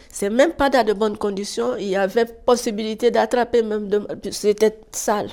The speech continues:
sale. Je me suis lavée, il m'a amené, il m'a, elle m'a amené sa robe.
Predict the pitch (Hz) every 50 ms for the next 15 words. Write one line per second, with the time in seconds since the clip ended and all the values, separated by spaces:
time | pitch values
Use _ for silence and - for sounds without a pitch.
0 | - - _ _ - - - - - - - - _ _ - _ _ _ _ -
1 | - - - - - - - - - - - - - - - - - - 196 190
2 | 196 - - - 175 185 170 165 165 160 180 202 254 370 - - - _ - 175
3 | 175 180 185 175 175 175 170 175 180 190 196 196 190 - - - 175 156 160 156
4 | 175 175 - - - 180 175 180 185 190 185 185 180 170 180 185 180 180 185 196
5 | 196 202 _ _ - - - - - - - - - _ - - - - - -
6 | - - - - _ _ - - - - - - - - - - 202 190 190 175
7 | 156 170 - 220